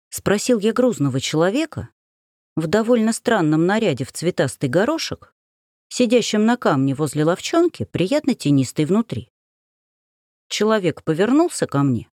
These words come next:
и расплылся в пугающей улыбке, и размерах, превращаясь в бесформенное облако, в разноцветную крапинку с раздутыми красными губами,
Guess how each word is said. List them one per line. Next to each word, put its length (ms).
и 120
расплылся 680
в 100
пугающей 560
улыбке, 560
и 100
размерах, 720
превращаясь 720
в 120
бесформенное 1000
облако, 560
в 120
разноцветную 880
крапинку 680
с 160
раздутыми 600
красными 500
губами, 560